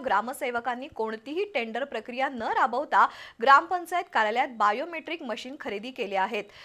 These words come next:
या बेकायदेशीर खरेदी करणाऱ्या ग्रामसेवक आणि त्यांना पाठीशी घालणाऱ्या अधिकाऱ्यांची उच्चस्तरीय चौकशी करून त्यांच्यावर कारवाई करावी, अशी मागणी भारतीय दलित महासंघाचे श्रीकांत कांबळे यांनी केली आहे.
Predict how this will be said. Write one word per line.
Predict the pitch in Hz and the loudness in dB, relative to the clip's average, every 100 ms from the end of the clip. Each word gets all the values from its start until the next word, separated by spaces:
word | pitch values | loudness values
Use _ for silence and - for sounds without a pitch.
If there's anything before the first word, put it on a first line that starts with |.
| - 254 | -14 4
या | 269 269 | 6 8
बेकायदेशीर | 226 233 269 320 339 - 440 | 4 2 2 -2 -2 -4 -4
खरेदी | 381 339 320 | 0 -2 -2
करणाऱ्या | - 302 302 330 277 | 0 2 2 0 2
ग्रामसेवक | 214 233 247 269 262 262 | 2 2 -2 -2 -2 -4
आणि | 269 | -6
त्यांना | 277 233 247 | -4 -4 -2
पाठीशी | 247 214 - 294 370 | 0 -2 -2 -8 -6
घालणाऱ्या | 320 269 262 285 | -2 0 2 0
अधिकाऱ्यांची | - 226 - 202 214 220 277 392 - - | -2 -6 -4 -2 -2 -6 -8 -8 -10 -14
उच्चस्तरीय | 311 - 440 427 381 359 381 | -8 -6 -4 -4 -2 -2 -2
चौकशी | 370 262 262 277 302 | -2 -2 -2 -6 -6
करून | 311 262 202 | -4 -4 -4
त्यांच्यावर | 233 247 247 262 285 | -6 -6 -4 -4 -4
कारवाई | 294 226 214 240 | -2 -2 0 -4
करावी, | 240 226 277 330 | -2 -2 -2 -4
अशी | 294 262 | -8 -8
मागणी | 214 190 214 302 - - - | -6 -6 -8 -10 -12 -20 -10
भारतीय | 269 277 302 403 | 0 0 0 -4
दलित | 359 370 320 | -4 -6 -6
महासंघाचे | 302 294 269 277 269 302 311 | -6 -6 -6 -4 -6 -6 -10
श्रीकांत | - 233 240 262 285 285 | -8 -4 -4 -4 -6 -2
कांबळे | 226 247 214 | -2 0 -6
यांनी | 190 196 202 | -4 -6 -8
केली | 208 202 196 | -10 -10 -2
आहे. | 202 | -2